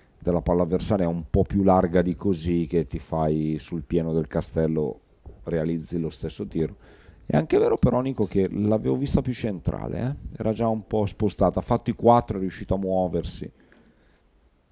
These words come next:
Forse si sarebbe mosso leggermente anche su una palla pie-,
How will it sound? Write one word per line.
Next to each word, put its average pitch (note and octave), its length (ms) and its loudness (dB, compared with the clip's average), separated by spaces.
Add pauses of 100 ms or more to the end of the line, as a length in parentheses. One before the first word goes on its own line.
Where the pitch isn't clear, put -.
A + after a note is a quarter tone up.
Forse D#3+ 220 4
si B2 60 2
sarebbe A#2 340 4
mosso A#2 340 0
leggermente G#2+ 580 4
anche G#2 180 0
su - 120 -6
una F#2+ 140 0
palla F#2 300 4
pie-, - 280 -6